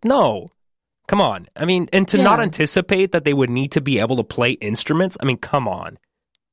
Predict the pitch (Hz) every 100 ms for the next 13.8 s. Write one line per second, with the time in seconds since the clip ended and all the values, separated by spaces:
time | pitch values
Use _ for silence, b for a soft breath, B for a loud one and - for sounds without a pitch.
0 | _ - 208 196 247 240 185 - 165 143
1 | 151 156 147 139 135 127 131 110 139 -
2 | - 113 - 120 110 139 - - 151 143
3 | 165 160 202 170 156 160 185 190 175 247
4 | 320 254 285 165 107 98 190 - 285 269
5 | 339 - - 320 - 302 - 277 - _
6 | _ _ _ _ _ _ _ _ _ _
7 | _ _ _ _ _ _ _ _ _ -
8 | 123 117 139 165 165 180 226 202 - 165
9 | 156 107 120 107 - 110 113 117 120 120
10 | - - 127 120 - 160 156 131 - 139
11 | 131 - 123 - 117 110 185 110 - 120
12 | 107 113 123 - 127 - 117 117 - 123
13 | 123 113 120 127 104 113 127 131